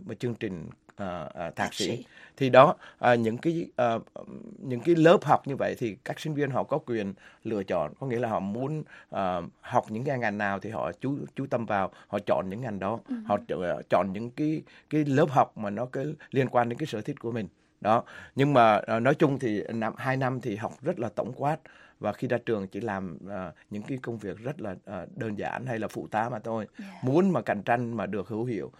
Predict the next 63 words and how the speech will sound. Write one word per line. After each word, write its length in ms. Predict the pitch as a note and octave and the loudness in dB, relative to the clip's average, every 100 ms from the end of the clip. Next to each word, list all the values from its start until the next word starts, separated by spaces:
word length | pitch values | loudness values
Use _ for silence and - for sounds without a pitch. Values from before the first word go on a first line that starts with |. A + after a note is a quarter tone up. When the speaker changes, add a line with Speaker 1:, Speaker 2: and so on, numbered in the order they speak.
| - - | -20 -8
Speaker 1:
thì 140 | G2 - | -8 0
tối 220 | C#3 F#3 D3 | 2 2 2
thiểu 300 | G2+ A2 - | -2 -2 -4
bên 180 | A2 G#2+ | -6 -6
này 140 | F#2+ | -6
phải 140 | - - | -10 -10
có 160 | G2 - | -10 -8
cái 80 | |
bằng 140 | F#2 F2+ | -10 -10
cử 120 | F#2+ | -8
nhân. 160 | A2+ G2+ _ - | -6 -8 _ -12
Speaker 2:
Vâng. 180 | G3+ F#3 - - | -10 -10 -14 -4
Speaker 1:
Thì 120 | - | -2
cái 120 | D3 | 2
bằng 160 | C3 A2+ | 2 2
cử 60 | |
nhân, 260 | C3 C3+ B2+ | 0 0 0
cái 160 | D#3+ - | -2 -2
chương 180 | C3+ | -2
trình 240 | C3 G#2+ A#2 | 0 -2 -2
đi 80 | A#2+ | -2
vào 320 | G#2 G2 G2 | 0 0 -2
thì 140 | G2+ | -4
nó 80 | A2 | -8
cũng 260 | - F#2 B2 | -8 -12 -8
tùy 220 | A2+ G2+ | -6 -4
theo, 280 | B2+ A#2 G#2 | 0 0 0
giống 180 | A#2+ | -4
như 80 | B2+ | -6
chúng 120 | A#2 | -6
ta 200 | A2 A#2+ | 0 0
nói 200 | A#2 A2+ | 0 -4
vừa 140 | B2+ G2+ | -2 -4
rồi 240 | G2+ F#2+ | -2 -4
là 200 | F#2 E2 - - - | -4 -6 -8 -20 -12
cái, 100 | A2 | -8
cái 60 | B2+ | 2
bốn 200 | C3+ C3+ | 2 2
năm, 160 | B2 | -2
hai 160 | A#2 A#2+ | 0 0
năm 180 | A2+ A2 | 0 -2
đầu 140 | F#2+ | -6
giống 220 | F#2 A#2+ | -6 -6
nhau, 240 | A#2+ A2+ A2+ - | -6 -6 -8 -16
Speaker 2:
Ừ. 60 | - | -8
Speaker 1:
hai 160 | - A#2+ | 0 2
năm 140 | A#2+ A#2 | 2 0
sau 260 | A2+ A2+ | 0 0
thì 120 | G2+ F#2+ | -2 -8
mình 180 | F2 | -8
đi 120 | A2+ A2+ | -6 -6
thẳng 260 | - - | -8 -10
vào 100 | G2 G2 | -10 -10
trong 120 | G#2+ | -8
ngành. 200 | F#2+ F2+ - - - - _ | -8 -8 -14 -20 -18 -20 _
Cái 300 | D3+ D#3 D#3 - _ _ _ _ _ - | 0 2 0 -8 _ _ _ _ _ 4
cơ 120 | D3 | 6
hội 220 | C3 A#2 | 8 6
mà 140 | G#2+ G#2+ | 6 0
chúng 180 | A#2+ C3+ | -2 -4
ta 140 | B2+ | -4
có 160 | - C#3+ | -4 -6
thể 380 | B2 E2 G#2+ | -4 -4 -4